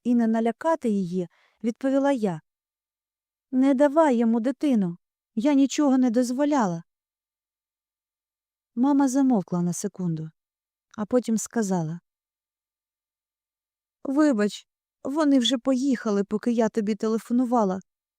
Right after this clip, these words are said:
Тато не зміг утримати. Дмитро дуже зрадів, дізнавшись, хто такий Славко. Нічого, мамо, не хвилюйся, намагалась заспокоїти її я,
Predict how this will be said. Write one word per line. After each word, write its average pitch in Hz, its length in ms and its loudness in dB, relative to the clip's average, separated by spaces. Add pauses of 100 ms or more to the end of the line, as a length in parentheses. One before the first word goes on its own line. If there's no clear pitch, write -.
(500)
Тато 240 320 -2
не 220 140 2
зміг 233 340 0
утримати. 190 680 -4 (920)
Дмитро 330 480 2
дуже 311 320 2
зрадів, 294 520 0
дізнавшись, 247 680 0 (320)
хто - 240 -6
такий 262 280 -2
Славко. 233 640 -2 (2250)
Нічого, 220 500 -2
мамо, 226 300 2
не 285 140 2
хвилюйся, 190 640 -2 (340)
намагалась 226 540 2
заспокоїти 220 680 -2
її 233 280 -2
я, 190 260 -4